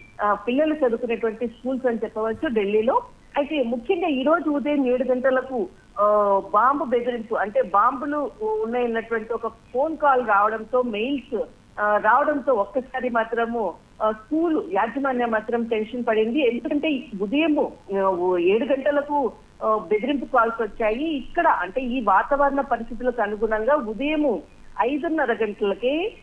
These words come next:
ఆ, పిల్లల, పిల్లల కొరకు ప్రత్యేకంగా ప్ర-, స్కూల్స్ కు సంబంధించినటువంటి వ్యాన్స్ కూడా వెళ్ళి పిల్లల్ని తీసుకొని వచ్చేటటువంటి టైము ఐదున్నర నుంచి ఏడు గంటల సమయము. అంటే ఉదయం ఐదున్నర గంటలకు స్కూల్ విద్యార్థులను తీసుకొని వచ్చి స్కూల్ కు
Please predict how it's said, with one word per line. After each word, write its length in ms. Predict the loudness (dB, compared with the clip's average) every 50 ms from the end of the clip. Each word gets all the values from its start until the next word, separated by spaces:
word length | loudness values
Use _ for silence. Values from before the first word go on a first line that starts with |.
| -20 -8 -2 0
ఆ, 340 | 2 4 4 4 2 0 -2 -2
పిల్లల, 400 | 0 2 2 4 4 4 2 2 0 -4 -6 -4
పిల్లల 240 | 0 0 2 0
కొరకు 320 | 0 0 0 -2 -2 -4 -8
ప్రత్యేకంగా 800 | -6 -6 -6 -6 -6 -8 -6 -6 -6 -4 0 0 2 2 2
ప్ర-, 520 | 0 -2 -6 -6 -4 -2 -2 0 0 -2 -2
స్కూల్స్ 600 | -4 -8 -12 -8 -4 -4 -2 -2 -4 -6 -8 -6
కు 140 | -6 -6 -6 -6 -8 -8 -6 -6 -4 -4
సంబంధించినటువంటి 1300 | -4 -2 -4 -4 -4 -4 -6 -6 -4 -4 -4 -4 -4 -4 -4 -4 -4 -6 -8 -8 -8 -6 -6 -6 -4 -2
వ్యాన్స్ 440 | -2 0 0 0 -2 -4 -8 -10 -4
కూడా 160 | 0 0 0
వెళ్ళి 380 | 2 2 2 0 0 0 -2 -4
పిల్లల్ని 420 | -4 -4 -2 0 0 0 0 -2
తీసుకొని 480 | -6 -6 -8 -8 -8 -8 -6 -4 -2 -2
వచ్చేటటువంటి 960 | -2 -2 -2 -2 -2 -2 -2 -2 -2 -2 -2 -4 -4 -6 -4 -4 -4 -4 -6 -10 -20 -20 -20 -20 -8 -2
టైము 560 | 0 2 2 2 2 2 0 0 0 -2 -2 0 2
ఐదున్నర 520 | 2 2 2 0 0 0 0 2 2 2
నుంచి 380 | 2 2 2 0 0 -2 -4 -2
ఏడు 300 | 0 0 2 2 2 0
గంటల 260 | 0 2 2 2 2
సమయము. 420 | 0 0 -2 -2 0 -2 -2 -4 -6 -12 -18 -20 -12 -6 -4
అంటే 240 | -4 -2 -2 -2 -2
ఉదయం 420 | 0 0 -2 0 2 2 4 4 2 2
ఐదున్నర 560 | 2 2 2 2 2 2 4 4 2 2 2 0
గంటలకు 600 | 0 -2 0 0 0 0 -2 -2 -2 -4 -4 -4 -6 -10 -18 -14
స్కూల్ 300 | -8 -4 -2 0 0 0
విద్యార్థులను 680 | -2 -2 -6 -4 -2 0 0 0 0 -2 -6 -6 -6 -6
తీసుకొని 500 | -6 -6 -6 -6 -6 -6 -6 -4 -4 -2
వచ్చి 360 | -2 -2 -2 -4 -6 -10 -10
స్కూల్ 420 | -10 -8 -6 -4 -2 -2 -2 -4
కు 240 | -2 -2 -2 -2 -2